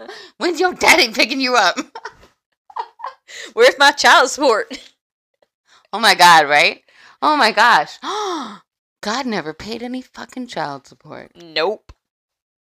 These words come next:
Speaker 1: Just got her knocked up at, like, fourteen. That whole story. Okay, listen. While we're on the subject of
Speaker 2: <laughs>
Speaker 1: Jesus and Mary and that whole issue, that's the issue.
Speaker 2: Yeah.
Speaker 1: He was like, "You know who could totally handle this?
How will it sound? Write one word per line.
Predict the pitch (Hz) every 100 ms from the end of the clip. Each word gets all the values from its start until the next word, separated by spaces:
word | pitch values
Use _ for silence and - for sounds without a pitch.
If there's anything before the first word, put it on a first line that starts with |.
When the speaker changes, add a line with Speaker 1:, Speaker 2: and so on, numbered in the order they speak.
| _ _
Speaker 1:
Just | - 160 -
got | 151
her | 139
knocked | 135 147 190 - 202
up | 196 170
at, |
like, | - 139 -
fourteen. | _ - 185 180 - 170 156
That | 143 233
whole | 262 190 196
story. | - - 185 160 131
Okay, | - 170 165
listen. | 139 135 - - - _ _ _ _ _ _ _ _
While | 151 160
we're | 165
on | 147 123 127
the |
subject | - - - - _ _ _ -
of | 143
Speaker 2:
<laughs> | 135
Speaker 1:
Jesus | 131 - 135 -
and | 143
Mary | 135 131 - - _
and | 147
that | 139
whole | 135 139 135
issue, | 139 - - - _ _ _ _ _ _ _
that's | - 175 -
the | -
issue. | 143 - - - _ _ _ _
Speaker 2:
Yeah. | 175 - 247 247 _
Speaker 1:
He | - 240
was | 220
like, | 185 160 -
"You | - 175
know | 202
who | 214 202
could | 202
totally | - 175 170 175
handle | 165 156 165
this? | 175 214 - _